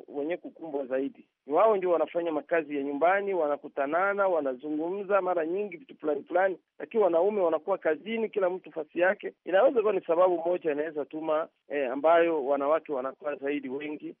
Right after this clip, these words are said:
wakikumbwa na ugonjwa ule. Lakini kabisa kabisa ugonjwa ule hauchagui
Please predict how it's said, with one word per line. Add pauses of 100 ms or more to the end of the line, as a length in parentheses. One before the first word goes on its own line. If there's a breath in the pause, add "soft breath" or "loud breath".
(100)
wakikumbwa
na
ugonjwa
ule. (320)
Lakini
kabisa
kabisa
ugonjwa
ule
hauchagui